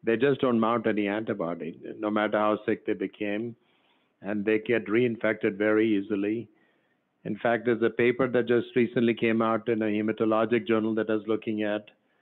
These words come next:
and they said fifty percent of lymphoma patients, even after two doses of the vaccine,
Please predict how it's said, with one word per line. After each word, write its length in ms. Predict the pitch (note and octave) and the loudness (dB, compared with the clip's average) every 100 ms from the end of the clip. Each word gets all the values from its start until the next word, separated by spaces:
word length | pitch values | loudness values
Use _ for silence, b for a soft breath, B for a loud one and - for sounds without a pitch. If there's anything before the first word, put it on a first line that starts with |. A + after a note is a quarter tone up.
| _ _ - | _ _ -14
and 180 | - A2 | -8 -4
they 80 | A2 | -2
said 140 | A#2+ G#2+ - | -2 -4 0
fifty 320 | D3+ - D3 | 0 2 2
percent 340 | C3+ - A#2+ | 2 2 2
of 80 | A2+ | 2
lymphoma 560 | G#2+ G#2 - G#2+ G#2+ G2+ | 2 0 0 0 0 0
patients, 560 | G#2 F#2+ - G#2 G#2 _ - | -2 -4 -4 -6 -8 _ -4
even 320 | C#3 B2+ B2 | -2 0 2
after 320 | A#2+ - B2+ | 0 0 -2
two 180 | - C3+ | 2 2
doses 300 | B2 A#2+ A#2 | 4 2 2
of 140 | A2+ G#2+ | 0 0
the 80 | |
vaccine, 840 | G#2 G#2 G#2+ - - C3+ A#2+ G2+ | 0 0 0 -6 -4 -2 -2 -6